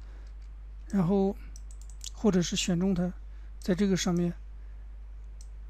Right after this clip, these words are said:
在这个材质球上面摁住鼠标右键，赋予 material to viewpoint selection，然后这个摁 Ctrl A，最后一个标签是这个材质球，那么我把这个删一下历史，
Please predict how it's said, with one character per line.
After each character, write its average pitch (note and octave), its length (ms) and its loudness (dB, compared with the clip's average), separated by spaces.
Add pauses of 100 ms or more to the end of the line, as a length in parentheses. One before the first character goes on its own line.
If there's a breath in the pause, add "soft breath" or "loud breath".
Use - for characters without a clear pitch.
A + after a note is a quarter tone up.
(140)
在 F#3+ 160 2
这 F#3 100 6
个 F#3 80 6
材 F3 220 2
质 F3+ 100 0
球 G#3 200 -2
上 F#3+ 120 -2
面 F3+ 120 0 (100)
摁 G3+ 160 8
住 F3 100 2
鼠 F3+ 160 -2
标 F#3 120 4
右 F#3+ 180 4
键， F3 240 4 (420)
赋 - 240 2
予 E3 300 4 (260)
material F3+ 360 4
to E3+ 380 2 (180)
viewpoint F#3 520 6
selection， G3 460 -2 (800 loud breath)
然 G#3 160 8
后 C4 100 8
这 C4 160 6
个 A3+ 120 2
摁 G#3+ 180 6
Ctrl F#3+ 420 4
A， F#3+ 60 2 (1300 loud breath)
最 G3 160 4
后 G3+ 120 8
一 F#3+ 80 8
个 E3+ 60 6
标 E3 140 6
签 E3 160 2
是 E3+ 140 0
这 F3 100 2
个 F3 60 2
材 F#3 160 2
质 E3+ 60 4
球， F#3 180 -2
那 F3+ 100 2
么 F3+ 120 4
我 F3+ 80 2
把 F#3+ 100 2
这 G3+ 100 2
个 F#3 200 4 (160)
删 F#3 300 0
一 - 20 4
下 F3+ 100 2
历 F#3 80 0
史， - 220 -2